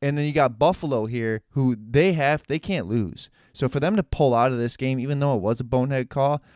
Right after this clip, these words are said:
I think it's absolutely huge. And I think they do have a shot against Dallas this week. Um, I think Dallas, you know, maybe that up-down theory could happen. So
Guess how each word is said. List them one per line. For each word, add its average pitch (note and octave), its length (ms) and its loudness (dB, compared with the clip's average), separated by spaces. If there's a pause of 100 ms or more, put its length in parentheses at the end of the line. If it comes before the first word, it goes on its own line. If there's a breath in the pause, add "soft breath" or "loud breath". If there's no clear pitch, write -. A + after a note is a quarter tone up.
(200 soft breath)
I - 80 -4
think D#3+ 160 4
it's C#3+ 100 -2
absolutely C#3 500 0
huge. C3 240 -2
And B2+ 60 -2
I G#2+ 40 -2
think F#3+ 220 -6
they C3+ 120 -4
do A#2 220 0
have A2 140 2
a F#2 40 -6
shot A2 360 0
against G2 340 -6
Dallas G2+ 380 0
this F#2 200 -10
week. F#2 340 -8
Um, F#2+ 320 -6 (240 loud breath)
I F#2 100 -6
think C#3 260 -2
Dallas, A#2+ 420 2
you A#2+ 80 -2
know, A2 60 0
maybe A2+ 220 -2
that G#2+ 120 -2
up-down G#2+ 460 -2
theory G#2+ 260 -2
could G#2 220 -6
happen. A2 380 -2
So G2 300 0